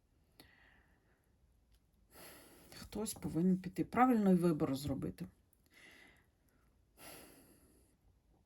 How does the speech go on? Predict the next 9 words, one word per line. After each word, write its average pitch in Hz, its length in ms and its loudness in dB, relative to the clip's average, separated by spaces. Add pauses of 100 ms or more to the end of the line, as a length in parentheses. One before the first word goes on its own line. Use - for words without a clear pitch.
(1500)
Ви 160 80 2
знаєте, 196 380 2
тут - 260 -6
навіть 165 320 2
не 156 120 6
вибори 151 420 2
повинні 143 500 0
бути. 151 400 -8 (300)
Ні. 165 200 0